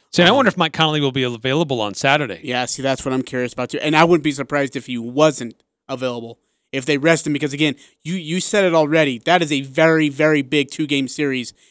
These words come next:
Speaker 2: with Phoenix and Dallas coming, or, I mean, Dallas and Phoenix coming up. You almost must-win game versus Phoenix, without a doubt.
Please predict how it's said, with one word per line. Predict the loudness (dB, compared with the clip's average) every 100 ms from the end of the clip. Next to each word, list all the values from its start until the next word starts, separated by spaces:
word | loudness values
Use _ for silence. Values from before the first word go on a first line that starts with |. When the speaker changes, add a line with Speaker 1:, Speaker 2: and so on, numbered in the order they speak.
| _
Speaker 2:
with | 0 0 0 -12
Phoenix | -4 2 4 4 0
and | -6 -2
Dallas | 2 2 0 -4
coming, | -4 -4
or, | -4
I | -4
mean, | -6 0
Dallas | 4 4 2
and | -4
Phoenix | -2 -2 -2
coming | -8 -4 -2
up. | -2 -4 _ _ _ -12
You | -10 -10 _ -20 _ -4
almost | 4 4 4 0
must-win | 4 4 6 2 2
game | 4 4 6 2
versus | -2 -2 -4
Phoenix, | -4 -2 -2 -4
without | -6 -2 -2
a | -2
doubt. | -6 -8